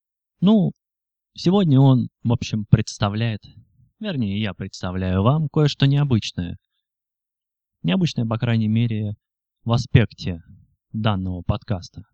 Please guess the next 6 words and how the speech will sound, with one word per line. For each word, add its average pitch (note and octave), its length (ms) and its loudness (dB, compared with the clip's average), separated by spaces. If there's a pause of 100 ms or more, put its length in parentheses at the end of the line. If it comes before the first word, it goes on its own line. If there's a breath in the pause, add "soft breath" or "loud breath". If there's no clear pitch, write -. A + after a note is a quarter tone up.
(280)
Ган G#2+ 220 2
представляет. G#2+ 560 -2 (1900)
Будет F3+ 220 4
снова D3 260 4
мой B2+ 160 6
материал, E3 560 0